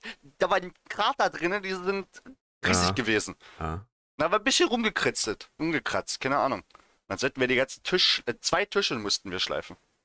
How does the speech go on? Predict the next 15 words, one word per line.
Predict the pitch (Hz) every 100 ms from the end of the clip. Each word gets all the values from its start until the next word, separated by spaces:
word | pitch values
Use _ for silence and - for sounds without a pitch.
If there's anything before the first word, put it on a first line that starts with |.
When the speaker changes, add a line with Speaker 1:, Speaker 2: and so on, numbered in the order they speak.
| _ _ _ _ _ _ _
Speaker 1:
Und | 98 -
Speaker 2:
Hey. |
Speaker 1:
lackieren. | 87 78 92 - _ _ _ _ _ _ _ _ _ _ _ _ _ _ _ -
Speaker 2:
Nee, | 87 82 82 87
Speaker 1:
Das | 101
nach | 82 80
Speaker 2:
äh, |
Speaker 1:
der | 85
Schule. | 87 90 82 _ _ _ _ _ -
Das | 151 120
Speaker 2:
ich | 123
Speaker 1:
war | 123
Speaker 2:
musste, | 120 127
Speaker 1:
richtig | 123 - 92
hart. | 85 -